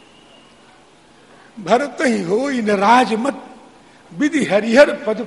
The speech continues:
पाए, कबहू की कांजी सीकरन, क्षीर सिंधु बिन साय।" भरत हृदय सिय राम निवासु,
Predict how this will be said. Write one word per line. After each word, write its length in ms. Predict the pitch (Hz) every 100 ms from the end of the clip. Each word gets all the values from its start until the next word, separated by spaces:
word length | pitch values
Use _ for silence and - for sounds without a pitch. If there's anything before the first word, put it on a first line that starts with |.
| -
पाए, 600 | 247 294 302 262 - - - - - -
कबहू 320 | 196 247 269
की 160 | 269 269
कांजी 600 | - 185 196 190 262 240
सीकरन, 720 | - 196 220 240 254 294 262 - - - -
क्षीर 440 | - - 247 277
सिंधु 400 | - 196 214 220
बिन 180 | 285 294
साय।" 400 | 226 381 381 - - - - - _ - _ _ _ _ _ _ _ _ - - - - _ 202
भरत 420 | 165 269 311 370 339
हृदय 520 | 202 233 285 320 269
सिय 300 | - 226 196
राम 480 | 185 240 247 233 208
निवासु, 540 | 185 190 208 -